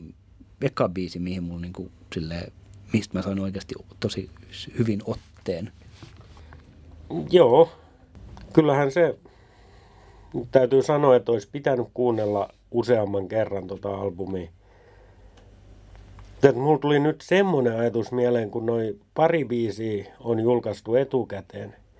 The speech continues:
Speaker 2: niin sit tämmöstä kokonaisuutta on aika vaikea arvioida, kun siellä on ne kaksi tuttua biisiä,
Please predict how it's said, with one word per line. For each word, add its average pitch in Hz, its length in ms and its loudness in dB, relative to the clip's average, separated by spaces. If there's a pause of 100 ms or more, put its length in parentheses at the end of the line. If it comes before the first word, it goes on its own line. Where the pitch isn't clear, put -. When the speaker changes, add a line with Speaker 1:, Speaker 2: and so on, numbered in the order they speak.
(460)
Speaker 2:
niin 117 120 4
sit 196 180 2
tämmöstä 139 400 0
kokonaisuutta 120 840 0
on 107 140 -4
aika 120 320 0
vaikea 120 500 -4
arvioida, 104 600 -4 (520)
kun 101 160 -2
siellä 113 240 4
on 110 80 0
ne 110 80 -2
kaksi - 320 0
tuttua 101 440 -6
biisiä, 92 540 -12